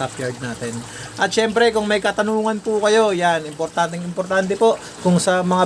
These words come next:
beginners dyan na gustong matuto ng crayfish farming, sa lahat po ng mga na-experience ko na, at mga naaral ko na tungkol sa pag-aalaga ng crayfish, i-share ko po lahat sa inyo yan ng libre. Kaya ayan po, wag po kayong mahiyang mag-comment dyan.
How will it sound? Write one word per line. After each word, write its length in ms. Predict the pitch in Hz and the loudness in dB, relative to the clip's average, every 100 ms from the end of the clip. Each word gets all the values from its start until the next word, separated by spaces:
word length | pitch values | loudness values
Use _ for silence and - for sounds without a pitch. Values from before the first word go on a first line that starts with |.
| 170 | 4
beginners 480 | 185 202 202 196 | 2 2 2 0
dyan 240 | 196 214 208 | 2 2 2
na 80 | 180 | -4
gustong 240 | 170 190 | -4 -2
matuto 400 | 180 175 190 190 | -2 2 4 4
ng 160 | 185 180 | 2 2
crayfish 320 | 190 185 180 | 2 2 0
farming, 480 | 190 190 202 208 196 - - | 2 2 0 -2 -4 -12 -4
sa 160 | - 180 | 0 2
lahat 160 | 190 | 2
po 160 | 196 202 | 0 -2
ng 80 | 196 | -2
mga 200 | 196 196 | -2 0
na-experience 800 | 196 185 180 - 220 214 220 180 | 0 -2 -6 -4 2 2 2 0
ko 80 | 220 | 0
na, 240 | 220 214 180 - - - | 2 0 -4 -18 -20 -8
at 160 | 170 175 | -6 -4
mga 400 | 175 180 180 180 | -2 2 4 4
naaral 480 | 180 180 190 220 220 | 2 2 2 2 0
ko 160 | 214 214 | -2 -2
na 80 | |
tungkol 240 | 208 196 190 | 0 -2 -2
sa 160 | 190 | -2
pag-aalaga 480 | 185 180 180 180 180 | 0 4 4 4 0
ng 160 | 180 175 | -2 -2
crayfish, 400 | 175 175 190 185 156 | -6 -4 -4 -4 -6
i-share 320 | 147 185 165 | 0 0 0
ko 80 | 160 | -2
po 160 | 175 | -2
lahat 240 | 170 160 160 | 0 0 -2
sa 80 | |
inyo 160 | 160 156 | -6 -2
yan 180 | 156 156 | -2 0
ng 160 | 170 180 170 | 0 2 2
libre. 480 | 165 151 151 151 139 | 0 0 2 2 0
Kaya 400 | 147 151 147 147 | 0 0 -2 -2
ayan 240 | 160 160 160 | 0 0 0
po, 160 | 180 160 | 0 2
wag 160 | 165 165 | -2 2
po 160 | 196 | 2
kayong 200 | 202 202 | 4 0
mahiyang 320 | 202 202 208 202 | 0 0 0 -2
mag-comment 520 | 196 180 220 220 220 - | -4 2 2 2 -2 0
dyan. 320 | 208 233 262 | 0 2 0